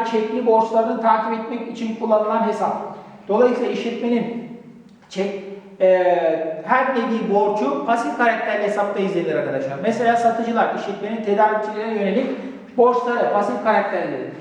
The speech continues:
Verilen çekler de pa-, benim işletmenin, e, çekli borçlarıdır. Dolayısıyla pasif karakterli olması gerekir. E, kod numarası pek pasif koduna benzemiyor. O da neden arkadaşlar?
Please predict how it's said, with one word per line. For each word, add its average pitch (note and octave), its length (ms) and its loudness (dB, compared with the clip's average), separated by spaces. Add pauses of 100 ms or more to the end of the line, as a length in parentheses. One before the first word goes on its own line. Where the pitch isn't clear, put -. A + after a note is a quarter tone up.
(220)
Verilen A#3+ 380 4
çekler A#3 500 2
de - 300 2
pa-, G#3 300 2
benim A3 240 4 (580)
işletmenin, A#3 920 0
e, F#3+ 220 2
çekli A#3+ 360 0
borçlarıdır. A#3 680 2
Dolayısıyla A#3 440 2
pasif A#3 320 0
karakterli A3+ 480 2
olması G3+ 360 0
gerekir. F3+ 360 0 (800)
E, G#3 460 6
kod D4 240 4
numarası C4 380 0 (720)
pek B3+ 300 0
pasif C4+ 280 2 (140)
koduna B3 400 2
benzemiyor. A#3+ 540 2 (460)
O C4 180 6
da B3 200 4 (240)
neden B3 300 4
arkadaşlar? A3 520 0